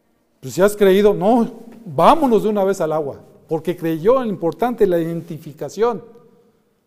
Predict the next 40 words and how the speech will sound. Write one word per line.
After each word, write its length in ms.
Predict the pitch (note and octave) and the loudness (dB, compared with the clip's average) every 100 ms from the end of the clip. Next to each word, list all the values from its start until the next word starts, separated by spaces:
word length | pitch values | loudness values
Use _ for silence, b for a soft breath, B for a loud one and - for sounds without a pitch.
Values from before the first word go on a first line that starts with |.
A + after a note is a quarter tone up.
| _ _ _ _ _ | _ _ _ _ _
Entonces 280 | _ F3+ G3+ | _ -6 -4
tú 140 | B3 | -2
tienes 240 | C4 C4 B3 | 0 2 2
mucho 260 | B3+ B3+ | 2 0
tiempo 220 | B3 A#3+ A#3 | 0 -2 -2
en 80 | |
Cristo 280 | G3+ A#3+ A3+ | -2 -4 -2
y 40 | F#3+ | -2
no 120 | G3+ | 0
te 120 | A3+ | 2
has 120 | G#3+ | 2
bautizado, 560 | A3+ G#3 G3 - G#3+ F#3 | 0 -2 -4 -2 0 -2
mi 120 | D#3+ | -8
hermano, 260 | E3+ A3 E3 | -8 -8 -8
busca 500 | D#3 A#3+ - F3+ C#3+ | -8 -6 0 0 -2
hacerlo, 440 | - A3 A#3+ D3+ | -4 -4 -4 -8
si 140 | - G3+ | -2 -2
has, 160 | G#3+ - | -2 -10
si 160 | - F#3 | -2 0
eres 180 | A#3+ - | 0 -2
creyente 520 | F#3 E3 G#3+ A3+ G3+ | -4 -2 -4 -2 -4
en 80 | D#3+ | -4
Cristo. 480 | F#3 A3 - C3 - _ _ _ _ _ _ _ _ _ _ _ _ _ _ _ _ _ _ _ _ _ _ _ | -10 -10 -12 -16 -16 _ _ _ _ _ _ _ _ _ _ _ _ _ _ _ _ _ _ _ _ _ _ _
¿Qué 180 | G#3 B3 | -4 -4
razón 720 | A#3 A3 G3+ - G#3 B3 B3 | -2 -2 -4 -4 -4 -4 -4
sería 560 | G#3 F3+ F3+ A#3 A#3+ | -4 -2 -4 -6 -6
por 140 | F#3+ D#3+ | -4 -6
la 100 | D#3+ | -6
cual 260 | F3+ G3 | -2 0
alguien 460 | G#3 G#3 G3+ F#3 C3+ B B _ | 0 -4 -4 -6 -8 B B _
que 140 | D#3 | -2
ha 100 | G3+ | 0
creído 300 | A3 G#3 G3+ | 0 0 0
en 80 | F#3 | -4
Cristo 320 | F3+ G3+ G3 | -6 -10 -8
no 100 | F3 | -8
se 120 | F3+ D#3+ | -8 -6
bautice 420 | C#3 C#3 F#3 D#3+ | -6 -8 -8 -8
en 100 | D3+ | -6
agua? 400 | F3+ A3+ D4 | -6 -4 -6